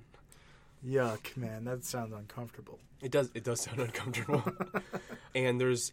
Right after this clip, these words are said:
Speaker 2: anoxybiosis, which anoxybiosis is no oxygen situation. So they can
Speaker 1: Okay.
Speaker 2: live without oxygen. So this,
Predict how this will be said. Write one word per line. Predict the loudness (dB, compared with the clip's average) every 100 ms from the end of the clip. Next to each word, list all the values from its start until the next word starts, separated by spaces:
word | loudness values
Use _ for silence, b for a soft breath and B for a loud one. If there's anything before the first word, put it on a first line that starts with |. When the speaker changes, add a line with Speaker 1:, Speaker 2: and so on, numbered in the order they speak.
| -2
Speaker 2:
anoxybiosis, | 2 2 2 0 0 0 0 -4 -6 -6 -12 -10
which | -6 -6 -8 -12 -8
anoxybiosis | -4 -2 -2 -4 -4 -6 -8 -6 -6 -6 -8 -10 -10
is | -12 -10
no | -6 -2 -2 -2 -6 -6
oxygen | -6 -8 -10 -10 -10 -12 -14
situation. | -16 -16 -16 -16 -18 -20 B B B B
So | -2
they | 2
can | 4 6
Speaker 1:
Okay. | 6
Speaker 2:
live | 4 0 -12 -6
without | -2 2 0 4
oxygen. | 2 2 -2 -14 -16 -18 b b b
So | -2
this, | 0 0